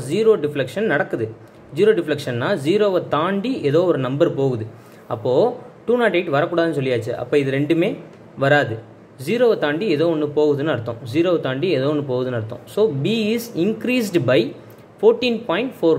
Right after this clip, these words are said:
times. Fourteen point four times. நம்ம டூ நாட் எயிட்டை எடுத்துடக்கூடாது, Right? அடுத்தது இப்போ இங்க என்ன கேட்டிருக்காங்க?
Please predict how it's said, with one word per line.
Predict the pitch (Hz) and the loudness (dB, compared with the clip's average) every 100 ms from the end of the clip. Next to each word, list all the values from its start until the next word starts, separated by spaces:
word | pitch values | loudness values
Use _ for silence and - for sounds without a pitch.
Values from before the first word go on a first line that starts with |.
| - | 0
times. | 127 110 - - | -2 -4 -8 -2
Fourteen | 170 170 190 - | -2 0 -4 -2
point | 170 277 330 - - - - | -2 -2 -4 -10 -20 -6 0
four | 180 175 | 0 0
times. | 139 120 156 | -4 -2 0
நம்ம | 185 208 | 0 2
டூ | 220 226 | 2 2
நாட் | 214 214 - 151 | 0 -2 -4 -4
எயிட்டை | 165 190 156 | -2 0 0
எடுத்துடக்கூடாது, | 139 147 151 127 117 107 123 110 - - 139 | -2 -2 -2 -2 -2 -2 -2 -2 -4 -4 -2
Right? | 220 - - - - - | -2 -4 -18 -20 -16 -2
அடுத்தது | 147 151 117 110 - - - - | 0 2 -2 -4 -12 -20 -18 -8
இப்போ | 170 190 | -2 2
இங்க | 180 175 | 2 2
என்ன | 180 | 2
கேட்டிருக்காங்க? | 175 165 160 160 160 | -2 -2 0 0 2